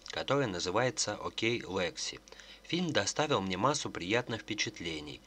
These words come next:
и теперь я хочу рассказать о нем вам. Лекси — это вшитый в систему смартфона искусственный интеллект, чья задача состоит в том, чтобы сделать жизнь хозяина смартфона лучше.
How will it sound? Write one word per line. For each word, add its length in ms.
и 40
теперь 360
я 100
хочу 420
рассказать 720
о 140
нем 400
вам. 380
Лекси — 640
это 240
вшитый 400
в 60
систему 480
смартфона 800
искусственный 680
интеллект, 540
чья 240
задача 500
состоит 540
в 80
том, 280
чтобы 340
сделать 440
жизнь 240
хозяина 560
смартфона 720
лучше. 520